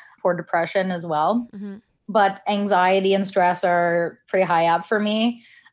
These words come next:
Speaker 1: N-, <laughs> I think I've, like, also brought on stress on myself with the type of job that I've decided to take on. But, um, I absorb all the information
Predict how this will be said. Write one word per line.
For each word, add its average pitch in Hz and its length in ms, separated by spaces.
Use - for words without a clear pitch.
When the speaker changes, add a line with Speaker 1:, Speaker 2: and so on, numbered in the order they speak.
Speaker 1:
N-, 202 220
<laughs> - 0
I 208 500
think 208 200
I've, 196 140
like, 185 200
also 185 360
brought 165 280
on 185 180
stress 170 320
on 170 120
myself 165 440
with 165 160
the - 60
type 165 220
of 156 140
job 160 280
that 160 100
I've 156 120
decided 160 480
to 170 100
take 165 280
on. 156 240
But, 185 560
um, 175 540
I 220 640
absorb 190 760
all 185 160
the 190 120
information 180 640